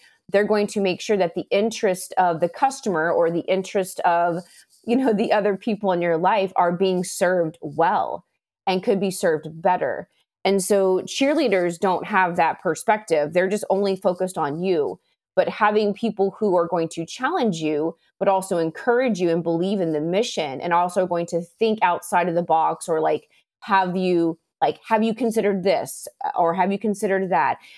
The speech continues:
Being able to expand your, your thinking in those areas and being able to find better solutions are going to, they really make you better and make you a better servant as well.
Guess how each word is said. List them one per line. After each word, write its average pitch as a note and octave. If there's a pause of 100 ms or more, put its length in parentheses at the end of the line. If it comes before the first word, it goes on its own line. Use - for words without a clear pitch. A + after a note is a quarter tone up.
(160)
Being G#3+
able G3
to G3+
expand G3+
your, E3 (480)
your E3
thinking A#3+
in D3+
those C#3+
areas D3
and D#3+
being D#3
able D#3
to D#3+
find D#3+
better D3
solutions C#3 (220)
are E3
going E3
to, D#3
they F3+
really G#3
make E3
you E3+
better D3+
and D3
make D3+
you F3
a D3+
better C#3+
servant C#3+
as D3+
well. -